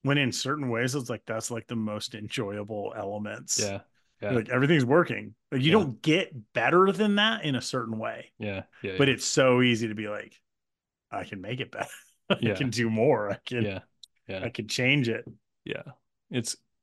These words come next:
Speaker 2: it's gonna be interesting for sure, but still a lot of change coming.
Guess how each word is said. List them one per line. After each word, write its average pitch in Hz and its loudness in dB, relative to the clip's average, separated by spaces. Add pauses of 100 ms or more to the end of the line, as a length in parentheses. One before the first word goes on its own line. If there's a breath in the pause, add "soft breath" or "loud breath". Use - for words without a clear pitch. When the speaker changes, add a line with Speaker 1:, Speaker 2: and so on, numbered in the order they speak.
(320)
Speaker 2:
it's - -18
gonna 110 -4
be 101 -4
interesting 110 -10
for - -16
sure, - -12
but - -8 (220)
still 127 2
a 117 6
lot 110 6
of 101 0
change 107 0
coming. 98 -2